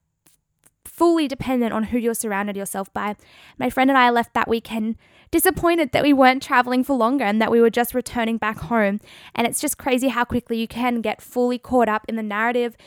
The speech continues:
and the lifestyle of the people around you, and what you are around becomes normal. So if you are in school, I want you to know that that isn't normal necessarily.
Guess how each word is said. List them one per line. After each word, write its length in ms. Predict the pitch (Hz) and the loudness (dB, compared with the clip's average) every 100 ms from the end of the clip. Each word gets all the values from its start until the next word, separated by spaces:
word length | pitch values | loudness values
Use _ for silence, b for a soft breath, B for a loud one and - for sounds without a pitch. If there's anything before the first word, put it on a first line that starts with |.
| b b - | b b -8
and 120 | 220 | -6
the 100 | 214 | -4
lifestyle 680 | 214 214 233 - 226 214 208 | 0 0 0 -4 -2 -2 -2
of 140 | - | -6
the 80 | 220 | -8
people 320 | - 226 220 | -8 -6 -4
around 420 | 202 185 202 220 | -4 -2 -2 -4
you, 140 | 262 277 | -4 -4
and 220 | 208 208 | -4 -2
what 240 | 220 - | -2 -2
you 100 | 262 - | -4 2
are 260 | 233 240 | 4 4
around 460 | 220 226 226 202 208 | 0 -6 -6 -8 -8
becomes 480 | 226 - 226 233 226 220 | -12 -8 -2 -2 -2 -4
normal. 460 | 226 302 214 196 B B B B | -2 -2 -2 -8 B B B B
So 180 | 320 | 2
if 120 | - 269 | 2 2
you 140 | 311 | 0
are 260 | 262 294 311 | 4 4 4
in 160 | 262 | 0
school, 280 | 254 - 254 | -2 0 0
I 80 | 202 | 0
want 240 | 220 330 - | 0 0 0
you 60 | |
to 80 | 381 | 0
know 260 | 240 220 285 | 2 4 2
that 160 | 285 | 2
that 260 | 240 285 - | 0 0 -2
isn't 340 | 254 254 311 - - | -2 0 0 -4 -6
normal 460 | 233 214 269 240 208 202 | -4 0 0 0 -2 -6
necessarily. 720 | 208 220 202 196 190 180 | -8 -6 -4 -4 -6 -8